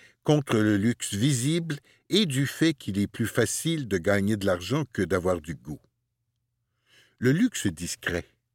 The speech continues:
c'est le comble de l'ostentation. Et le comble du luxe, c'est le fait de ne pas avoir besoin de logo. Pour les ultra-riches,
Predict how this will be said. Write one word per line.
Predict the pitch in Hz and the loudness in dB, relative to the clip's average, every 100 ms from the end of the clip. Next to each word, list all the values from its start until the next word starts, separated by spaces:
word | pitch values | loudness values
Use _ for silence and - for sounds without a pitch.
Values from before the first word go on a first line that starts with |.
| _ _ _ _ - _ _ _ | _ _ _ _ -20 _ _ _
c'est | - 160 | -2 0
le | 156 | 0
comble | - - 180 98 82 87 | -2 0 2 0 -2 -2
de | 90 | -2
l'ostentation. | 85 78 - 80 - 76 - - 76 - - - _ _ _ - | -2 -6 -8 -8 -6 -6 -8 -12 -14 -20 -20 -20 _ _ _ 0
Et | 180 | 2
le | 185 | 2
comble | - 214 226 110 95 | 2 2 4 2 0
du | 92 101 | -2 0
luxe, | 139 - - - _ _ _ _ _ _ _ | 0 -2 -10 -10 _ _ _ _ _ _ _
c'est | - - 151 | -6 0 4
le | 139 | 2
fait | - 165 107 | 2 -2 0
de | 95 | -2
ne | 82 | -2
pas | 117 98 | -2 0
avoir | 87 98 90 | 0 -2 -2
besoin | 76 120 92 104 127 | 2 2 2 0 -2
de | - | -2
logo. | 80 73 120 - _ _ _ _ _ _ _ _ _ _ _ _ _ _ | -4 -4 -10 -10 _ _ _ _ _ _ _ _ _ _ _ _ _ _
Pour | 127 123 | 4 6
les | 123 113 107 | 6 4 0
ultra-riches, | 131 - 131 120 127 - - - | -2 2 2 2 -2 -4 -8 -10